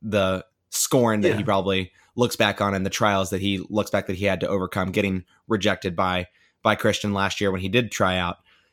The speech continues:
Speaker 1: But you're right. No, I think it makes it, for the fans, from the fan perspective, it makes it mean all the more if he's able to, you know, go, you know, get a couple w-, more wins under his belt, maybe ta-, you know, maybe take on Mike again for number one, maybe take on Rachel for number one, you know,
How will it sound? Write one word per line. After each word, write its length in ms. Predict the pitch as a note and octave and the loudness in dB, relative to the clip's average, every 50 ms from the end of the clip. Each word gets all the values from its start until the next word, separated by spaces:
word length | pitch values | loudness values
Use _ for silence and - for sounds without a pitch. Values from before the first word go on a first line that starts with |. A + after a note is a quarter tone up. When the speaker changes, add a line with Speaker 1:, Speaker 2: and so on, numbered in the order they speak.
| _ _ _ _ _ _ _ _ _ _ | _ _ _ _ _ _ _ _ _ _
Speaker 1:
But 140 | F#3 G3 G3+ | 2 4 6
you're 100 | A3 A#3+ | 8 8
right. 180 | B3+ A3 - | 8 6 4
No, 180 | C3 C3 D3 D#3+ | 4 6 6 6
I 180 | D3+ - - | 6 6 4
think 160 | C3+ D3+ E3 D#3 | 4 4 4 2
it 120 | D#3+ C#3+ | 2 2
makes 240 | C#3+ C#3+ C#3+ - - | 2 2 2 2 0
it, 240 | D3 - - - - | 0 0 -2 -2 0
for 80 | D#3+ | 2
the 120 | D3+ C3+ B2 | 2 2 2
fans, 340 | - D3+ D#3 F#3 F#3+ E3+ | 4 2 4 4 4 2
from 120 | - D#3 C#3+ | 2 2 2
the 60 | C3 | 2
fan 200 | - - F3+ F#3+ | 4 4 2 2
perspective, 360 | E3+ D3 - B2+ A2+ G#2+ A2+ | 2 2 2 2 2 2 0
it 40 | A#2 | 0
makes 240 | A#2 B2 A#2+ G#2+ A#2+ | 0 0 0 0 -2
it 60 | A#2+ | -2
mean 140 | A#2 A#2 A2+ | 0 0 2
all 140 | A2 G#2+ G#2+ | 2 2 2
the 80 | G#2 | 2
more 240 | G2 G2+ G#2+ A2 G2+ | 2 2 2 2 2
if 80 | F#2+ - | 0 -2
he's 160 | G#2+ G2 F#2 | -4 -2 0
able 180 | G2+ G2 G2+ F#2 | 0 0 -2 -2
to, 240 | G#2 G#2 G2 G2 - | -2 -2 -2 -2 -2
you 100 | G2+ G#2 | -4 -4
know, 200 | F#2+ F#2+ G2+ G2 - _ _ _ _ _ _ _ _ _ | -4 -4 -6 -8 -12 _ _ _ _ _ _ _ _ _
go, 460 | - A2 G#2+ G#2 G2+ G2+ G2+ G2+ - _ _ _ _ | 0 2 4 4 4 2 0 -2 -4 _ _ _ _
you 120 | - A2+ G#2 | -4 -2 -2
know, 60 | G2 | -2
get 160 | G2+ G#2+ B2 | 0 0 0
a 40 | B2 | 2
couple 300 | - C3 A#2+ B2 A#2 A2 | 2 2 2 2 2 2
w-, 160 | A2 - - | 0 -2 -4
more 320 | - A#2 B2 B2+ C#3 C#3 B2+ | -4 0 4 6 6 6 6
wins 240 | A2 A#2 A2+ A2+ G#2+ | 6 4 2 2 2
under 220 | A2+ G#2+ G2+ G#2 | 2 2 2 0
his 120 | G#2 G2+ F#2+ | 0 -2 0
belt, 280 | F2+ A2 G#2 G#2 - | 0 2 2 2 0
maybe 300 | - A2 A2 A2+ A2 A2 | 0 0 2 2 2 2
ta-, 120 | A2 - B2 | 0 -2 -6
you 100 | - A2 | -4 -4
know, 180 | G#2 G2 F#2+ - - | -4 -4 -4 -6 -2
maybe 220 | G#2+ G#2+ G#2+ A#2 | -2 0 0 2
take 240 | - B2+ B2 - C#3+ | 2 2 2 2 2
on 100 | D3+ C#3 | 2 4
Mike 200 | C3+ C3+ C#3 B2 | 4 2 2 0
again 240 | A#2 G#2 G#2+ G2+ G2 | 0 -2 -2 -2 -2
for 100 | - G2+ | -2 -2
number 160 | G2+ G2 G2 | -2 -2 -2
one, 140 | G2 F#2+ - | -4 -4 -4
maybe 180 | - G#2 G#2 A2 | -4 -4 -2 -2
take 180 | A#2+ B2 - C3 | -2 0 0 0
on 100 | B2 A#2 | 0 2
Rachel 300 | B2 C#3 D3+ - A2+ G2 | 0 0 0 0 -2 -2
for 80 | - | -2
number 160 | G2 F#2+ F#2+ | -4 -4 -4
one, 80 | F#2+ - | -6 -8
you 80 | - G#2 | -6 -6
know, 180 | G2+ F#2+ F#2+ | -6 -6 -6